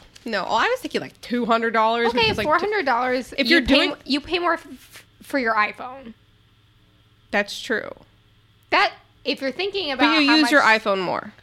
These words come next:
Speaker 2: True, but if you're thinking about how much a regular cell phone is, that's not gonna do you any good out in the woods. Those are a lot more expensive.
Speaker 1: Right, and if you're doing this a lot, it's well worth the investment. Um, oh, tr-,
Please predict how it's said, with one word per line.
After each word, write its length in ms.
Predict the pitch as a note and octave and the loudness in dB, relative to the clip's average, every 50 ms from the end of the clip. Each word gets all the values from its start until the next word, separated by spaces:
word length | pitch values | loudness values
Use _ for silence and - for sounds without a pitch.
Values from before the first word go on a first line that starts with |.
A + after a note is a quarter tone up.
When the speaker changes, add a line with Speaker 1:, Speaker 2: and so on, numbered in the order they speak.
| _ _ _ | _ _ _
Speaker 2:
True, 440 | - - - G#4+ E4+ C#4 B3+ A#3 G#3+ G#3+ | -20 -8 -4 -2 0 0 -2 -2 -6 -6
but 140 | A#3+ A#3+ | -6 -6
if 140 | A#3 A3+ A3 | -6 -6 -6
you're 100 | C4+ C#4 | -8 -6
thinking 220 | C4+ D4 C4+ C4+ C4 | -6 -6 -6 -4 -4
about 160 | B3 A3 G#3 | -4 -4 -4
how 80 | B3 | -4
much 180 | A#3 A#3 A3+ - | -6 -8 -10 -10
a 40 | A3+ | -10
regular 380 | A3 A3 G#3+ G#3+ G#3+ G#3 G#3 | -8 -8 -8 -8 -10 -12 -12
cell 220 | F#3 - A#3+ A#3 A#3+ | -8 -6 -6 -6 -4
phone 220 | - A3+ A3 G#3+ | -6 -10 -12 -12
is, 260 | G#3 G#3+ G#3+ A#3 - | -12 -14 -14 -14 -14
that's 180 | - G#3+ G#3+ - | -14 -14 -8 -6
not 140 | A3 G#3 G3 | -6 -6 -6
gonna 120 | G#3+ A3 | -8 -12
do 80 | G#3+ A3 | -12 -12
you 100 | G#3+ G#3+ | -10 -10
any 160 | G#3 G#3 G3+ | -10 -10 -8
good 140 | G3 G#3+ G#3 | -6 -4 -4
out 140 | G3+ G3+ G3+ | -4 -4 -6
in 60 | A3 | -8
the 60 | G3+ | -8
woods. 480 | G3+ G#3+ G#3+ G#3 G3+ G3 G3 - - _ _ _ - _ _ _ _ _ | -6 -4 -4 -4 -6 -10 -16 -20 -20 _ _ _ -20 _ _ _ _ _
Those 160 | - A3 G#3+ A3 | -12 -10 -8 -6
are 80 | G#3+ | -6
a 60 | G#3 | -4
lot 240 | G3+ G3 G3 G3 - - - | -2 -2 -4 -4 -6 -10 -14
more 120 | G#3+ G#3 | -14 -14
expensive. 420 | G#3+ - - - - G#3+ G#3 - - D4+ C4 - | -14 -14 -16 -18 -18 -18 -20 -20 -20 -20 -14 -10
Speaker 1:
Right, 260 | C4 A3+ G3+ - - | -4 -2 -2 -2 0
and 140 | - A3+ B3 C4 | 0 2 2 2
if 120 | C#4 - | 0 0
you're 80 | E4+ G4 | -2 0
doing 220 | F#4+ D4+ B3+ C4 | 0 2 2 2
this 140 | A#3+ - - | 0 -2 -2
a 40 | G3 | 0
lot, 280 | F#3 E3+ D#3 D3 F2 - | 2 4 4 4 2 0
it's 140 | G#3 - | -6 -4
well 180 | - G3+ G3 F#3+ | -2 -2 0 0
worth 180 | F#3 F3+ F#3 F#3 | 0 -2 -4 -4
the 100 | F#3+ F#3 | -4 -6
investment. 520 | - - - - - - - - - - _ - - _ _ _ _ _ _ _ _ - - _ - - - - - _ _ _ _ _ _ _ _ _ _ _ _ _ _ _ _ _ _ _ _ _ - | -4 -4 -6 -8 -8 -10 -12 -12 -12 -12 _ -20 -20 _ _ _ _ _ _ _ _ -20 -20 _ -20 -20 -20 -20 -20 _ _ _ _ _ _ _ _ _ _ _ _ _ _ _ _ _ _ _ _ _ -6
Um, 280 | A3 G#3 G#3 G3+ G3 - | -2 -2 -2 -2 -2 0
oh, 260 | C4 A#3 G#3+ F#3 - - | 0 0 0 0 -4 -10
tr-, 220 | - - - - | -12 -14 -8 -8